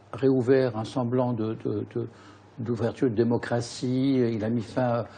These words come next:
au parti unique, le multipartisme, et cetera. Et le président Bouteflika a toujours, euh, euh, entretenu de très belles relations avec les Zaouïas, notamment la Zaouïa Alaouia à Mostaganem, qui est la plus grande confrérie soufie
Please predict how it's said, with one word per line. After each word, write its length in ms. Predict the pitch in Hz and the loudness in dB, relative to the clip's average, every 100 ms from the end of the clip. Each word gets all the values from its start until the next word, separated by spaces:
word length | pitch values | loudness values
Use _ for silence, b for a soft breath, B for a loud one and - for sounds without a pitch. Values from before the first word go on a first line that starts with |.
| B B | B B
au 60 | 107 | -4
parti 320 | 117 - - | -4 -2 0
unique, 440 | 120 127 135 135 | 4 6 6 4
le 60 | 131 | 0
multipartisme, 640 | 127 123 - 110 - 120 | 0 -2 -2 -2 -2 -2
et 80 | 117 | -2
cetera. 480 | 101 104 113 123 226 - B B B B - | -2 -4 -2 -2 -4 -8 B B B B 2
Et 180 | 151 147 | 8 8
le 160 | 135 185 | 10 8
président 300 | 185 160 156 | 6 4 2
Bouteflika 640 | 127 - - 110 196 - | 2 -2 -4 0 0 0
a 120 | 127 127 | -2 0
toujours, 640 | 196 156 - 147 117 - - | 2 2 6 6 6 0 0
euh, 360 | 120 117 107 110 - b b b - - | 4 4 2 -2 -8 b b b -8 -2
euh, 100 | - - | 2 4
entretenu 500 | 165 160 147 143 147 | 4 4 4 4 4
de 80 | 110 | 2
très 240 | - 165 | -2 0
belles 160 | 135 131 | 2 4
relations 340 | 123 110 - | 2 2 0
avec 140 | 120 | 0
les 60 | 113 | 2
Zaouïas, 220 | 113 131 | 4 4
notamment 280 | 123 107 120 | 4 2 2
la 140 | 117 | 2
Zaouïa 320 | 110 117 117 104 | 2 2 4 4
Alaouia 500 | 107 110 117 147 175 B B | 2 2 4 2 0 B B
à 60 | 123 | 0
Mostaganem, 560 | 120 - 110 113 147 - | 0 0 -2 0 -2 -2
qui 160 | - | 0
est 60 | 127 | 2
la 80 | 113 | 2
plus 160 | - | 2
grande 260 | 135 135 120 | 4 2 0
confrérie 540 | 123 - 127 113 120 110 B B B B | -4 0 0 2 0 -4 B B B B
soufie 560 | - 139 - 143 160 | -2 -2 2 2 0